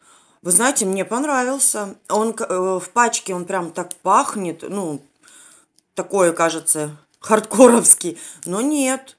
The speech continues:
вкусный кофе, кстати, мне понравился. Вот там, по-моему, еще одна пачка была, девчонки, двести рублей на акции, он стоил в пятерочке. А если вот успею, я еще такой возьму. Хороший кофе, мне понравился.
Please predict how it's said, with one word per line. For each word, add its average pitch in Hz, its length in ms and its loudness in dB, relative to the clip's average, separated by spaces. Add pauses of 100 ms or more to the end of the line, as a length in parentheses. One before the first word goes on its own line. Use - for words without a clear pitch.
(140)
вкусный 240 540 -4
кофе, 202 440 -2
кстати, 170 840 -4
мне 175 300 -8
понравился. 180 500 0
Вот 170 180 -8 (1000)
там, 175 160 -4
по-моему, 196 400 -2
еще 190 240 0
одна 190 200 -4
пачка 180 380 -6
была, 170 220 -2
девчонки, 175 440 -6
двести 185 380 -6
рублей 160 340 -8
на 151 220 -6
акции, 143 300 -6
он 139 120 -8
стоил 160 300 -6
в 165 80 -18
пятерочке. 135 800 -16 (600)
А 160 100 -10
если 175 480 -4
вот 170 240 -10
успею, 180 720 -6 (400)
я 160 180 -4
еще 165 260 -4
такой 147 340 -12
возьму. 139 460 -8 (440)
Хороший 175 440 -2
кофе, 160 300 -8
мне 151 220 -8
понравился. 147 720 -6